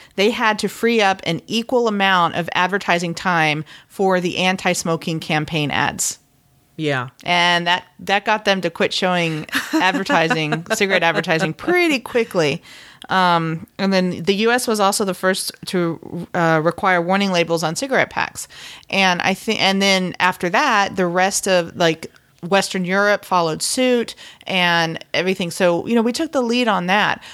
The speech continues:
Speaker 1: What it's gonna take is us taking the lead on putting warning labels on soda cans.
Speaker 2: And we're not taking the lead. So
Speaker 1: No.
Speaker 2: there was even some headlines that were shown that Mexico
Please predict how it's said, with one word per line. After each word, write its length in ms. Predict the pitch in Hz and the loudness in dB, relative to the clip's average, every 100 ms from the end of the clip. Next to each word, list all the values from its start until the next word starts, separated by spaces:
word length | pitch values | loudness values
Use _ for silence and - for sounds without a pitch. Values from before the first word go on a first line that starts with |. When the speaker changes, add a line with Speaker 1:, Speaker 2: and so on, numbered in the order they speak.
| - | -10
Speaker 1:
What 160 | 214 226 | -2 0
it's 140 | 226 | 0
gonna 180 | - 190 | -2 -4
take 300 | 180 240 208 | -2 -2 0
is 100 | 185 | 0
us 220 | - 190 | 0 -2
taking 340 | - 185 196 175 | 0 -2 0 -2
the 60 | |
lead 360 | 170 175 170 160 - | 0 0 0 -2 -2
on 360 | 165 160 160 - - | 0 0 -2 -8 -8
putting 480 | - 233 202 180 170 | 0 2 2 0 -2
warning 320 | 202 226 185 | 2 2 2
labels 400 | 170 156 165 160 - | 2 2 2 0 0
on 220 | 165 156 | 0 0
soda 320 | 151 180 175 | 0 0 0
cans. 500 | 160 - - 208 - | 0 -4 -4 -6 -6
Speaker 2:
And 180 | 196 208 | 0 2
we're 140 | 254 320 | 2 2
not 320 | 240 226 - | 2 0 0
taking 300 | 202 180 160 | -2 0 -2
the 80 | 139 | 0
lead. 300 | 139 131 196 | 0 -2 0
So 80 | |
Speaker 1:
No. 40 | 185 | 2
Speaker 2:
there 140 | 190 | 2
was 160 | 233 220 | 2 0
even 180 | 233 233 | 0 0
some 160 | 220 | 0
headlines 480 | 190 190 196 175 170 | 0 0 2 2 2
that 100 | 170 | 0
were 100 | 156 | 0
shown 300 | 160 160 160 | -2 -2 0
that 100 | 156 | -2
Mexico 800 | 135 160 170 - - 165 156 151 | 0 0 2 -2 0 0 0 -2